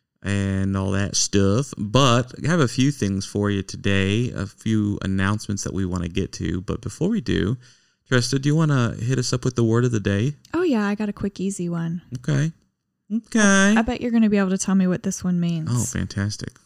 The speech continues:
Speaker 1: For, this will be the first one if I can.
Speaker 2: It's a noun.
Speaker 1: Okay.
Speaker 2: I think that's what it said. But I feel like it could be used as an adjective, too.
Speaker 1: Okay. Like,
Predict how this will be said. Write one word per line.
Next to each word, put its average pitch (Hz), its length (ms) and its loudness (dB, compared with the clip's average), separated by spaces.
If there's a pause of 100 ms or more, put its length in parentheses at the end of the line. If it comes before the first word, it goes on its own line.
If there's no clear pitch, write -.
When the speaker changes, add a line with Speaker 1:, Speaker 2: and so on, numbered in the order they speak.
(140)
Speaker 1:
For, - 100 -8
this 110 180 2
will 131 80 0
be 107 60 2
the 90 100 2
first - 360 -2
one 95 160 0
if 90 160 -2
I 95 60 -2
can. 92 360 -6 (220)
Speaker 2:
It's 220 160 -4
a 233 60 6
noun. 185 460 2 (680)
Speaker 1:
Okay. 120 380 -2 (840)
Speaker 2:
I - 220 -20
think 196 140 -12
that's - 200 -14
what 101 120 -14
it - 100 -18
said. - 300 -14 (760)
But 240 140 -8
I 339 100 -6
feel 392 200 -14
like 440 180 -12
it - 100 -14
could 254 160 -8
be 247 100 -6
used 220 540 -4
as 214 200 -6
an 185 100 -2
adjective, 190 640 -4
too. 175 420 -4 (240)
Speaker 1:
Okay. 110 440 -2 (2250)
Like, 101 360 -2